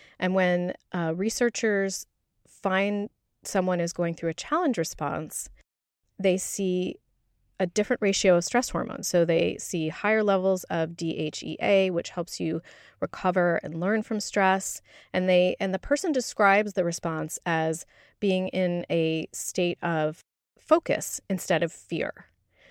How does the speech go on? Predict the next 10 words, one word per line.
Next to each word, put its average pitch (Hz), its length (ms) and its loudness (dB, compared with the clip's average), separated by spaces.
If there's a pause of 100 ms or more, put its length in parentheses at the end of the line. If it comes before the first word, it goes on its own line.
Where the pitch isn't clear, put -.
(140)
So 202 480 4
people 294 260 -2
who 285 120 2
describe 208 500 0
being 180 340 0
in 165 540 -4
a 170 60 -6
flow 160 420 -4
state, 233 400 -4
which, - 380 -6